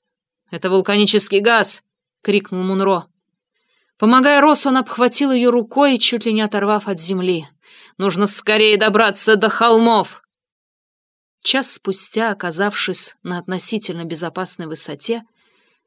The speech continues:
люди смотрели, как погибает потерянный город Зинж, уже наполовину засыпанный вулканическим пеплом. На ближайшем к городу склоне вулкана вдруг вспыхнули несколько деревьев.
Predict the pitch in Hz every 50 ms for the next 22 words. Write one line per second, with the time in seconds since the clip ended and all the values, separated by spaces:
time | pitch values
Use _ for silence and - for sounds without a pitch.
0 | _ _ _ - 214 277 277 254 277 - - - 240 247 226 - 214 220 247 262
1 | 247 240 233 214 - - 180 - _ - 185 170 151 170 165 151 190 220 247 240
2 | 220 214 214 - - _ - - - - - 233 247 240 226 202 190 185 170 160
3 | 160 175 185 180 170 156 - - 160 165 165 170 170 - - - - - _ _
4 | _ _ _ _ _ _ _ _ _ _ _ - 185 254 294 285 262 - 262 254
5 | 254 226 247 269 262 247 214 220 214 - - - - 226 220 214 208 190 190 175
6 | 180 170 - - 160 160 165 165 - - 170 - - - 165 151 139 - 156 147
7 | 131 139 - - - - 147 - _ _ _ _ _ _ _ _ _ _ _ -
8 | 180 190 190 220 226 208 240 269 285 226 - - - 233 226 214 190 214 247 247
9 | 233 214 202 196 - - - - 196 208 240 269 262 240 240 233 214 220 220 208
10 | - - 202 208 214 208 202 190 180 170 175 170 165 190 190 190 - - - -
11 | - - 302 320 262 - - 254 240 240 226 196 202 208 208 - - 202 180 -
12 | 190 170 165 180 165 165 175 175 160 160 151 - - _